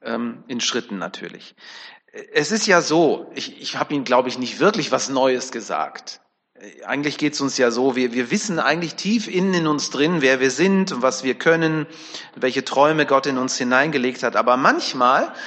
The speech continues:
manchmal brauchen wir jemand, der uns kennt und der uns so ein bisschen anschiebt und uns an die Berufung Gottes in unserem Leben erinnert.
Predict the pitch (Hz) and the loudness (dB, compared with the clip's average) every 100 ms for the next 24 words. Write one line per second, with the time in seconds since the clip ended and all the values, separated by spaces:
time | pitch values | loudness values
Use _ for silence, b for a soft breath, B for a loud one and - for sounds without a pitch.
0 | B B B B 139 214 - 214 208 139 | B B B B 0 2 4 2 4 4
1 | 175 226 170 135 143 131 151 165 165 156 | 4 4 -2 0 0 0 2 4 2 4
2 | 151 147 151 147 - - - - 180 185 | 4 4 0 -2 -4 -6 -12 -6 -2 0
3 | 165 123 120 135 135 139 143 135 B B | 0 -2 -4 -4 2 4 4 2 B B
4 | B B 135 156 143 151 156 - 156 170 | B B -2 -2 -2 -4 -6 -4 -4 -4
5 | - 123 107 - - - 131 123 131 - | -6 -6 -10 -10 -12 -10 -10 -6 -6 -6
6 | 135 127 127 123 120 151 - 135 131 131 | -8 -8 -8 -8 -8 -8 -8 -4 -4 -6
7 | 131 127 120 120 117 110 117 117 117 101 | -10 -10 -8 -6 -6 -8 -8 -8 -10 -10
8 | 90 - - | -16 -20 -20